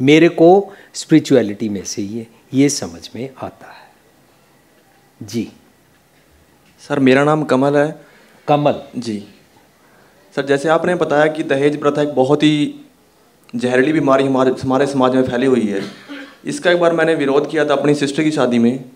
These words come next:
Speaker 2: तो घर वालों ने, रिश्तेदारों ने, सबने कहा कि ये तो बेकार औलाद पैदा कर दी।
Speaker 1: आपके बारे में बोला?
Speaker 2: जी। उसके बाद मेरे माँ बाप ने मुझे बहुत भला बुरा कहा, तो उसके बाद कहा कि अब खुद ही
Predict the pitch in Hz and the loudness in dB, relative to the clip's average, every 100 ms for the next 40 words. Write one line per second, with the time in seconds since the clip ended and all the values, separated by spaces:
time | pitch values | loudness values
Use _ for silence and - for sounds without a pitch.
0 | _ _ _ _ - 143 151 151 151 - | _ _ _ _ -4 0 2 2 -2 -6
1 | - 123 135 143 147 147 143 139 135 147 | -8 -4 0 4 4 2 0 -2 -4 -4
2 | 147 147 139 147 151 160 139 139 139 - | -2 -2 -4 -6 -2 -2 -2 -4 -6 -10
3 | - _ _ - 147 160 156 160 151 - | -20 _ _ -4 -2 0 0 -2 -4 -10
4 | - _ _ _ _ _ _ _ 120 135 | -20 _ _ _ _ _ _ _ -2 0
5 | 139 156 156 143 139 131 123 113 107 101 | 2 2 2 2 0 0 0 -2 -6 -8
6 | 101 - _ _ _ _ _ _ _ _ | -12 -16 _ _ _ _ _ _ _ _
7 | _ - 127 123 - 165 165 151 135 107 | _ -8 -6 -6 -2 2 2 0 -6 -6
8 | 87 85 117 110 98 - _ _ _ _ | -10 -12 -8 -8 -8 -16 _ _ _ _
9 | _ _ _ - 127 147 147 147 139 143 | _ _ _ -10 -6 -2 0 0 0 -2
10 | 147 139 143 143 147 147 143 135 123 131 | 0 0 0 -2 -4 -4 -4 -8 -10 -6
11 | 147 135 151 143 139 143 135 139 131 131 | -6 -4 -4 -4 0 0 0 -2 -2 -6
12 | 131 - _ _ _ _ _ 143 151 180 | -10 -18 _ _ _ _ _ -8 -6 -4
13 | 175 170 165 160 160 165 170 160 151 156 | -2 -2 -2 -4 -2 -2 -6 -6 -4 -4
14 | - - 151 165 170 | -8 -8 -6 -4 -6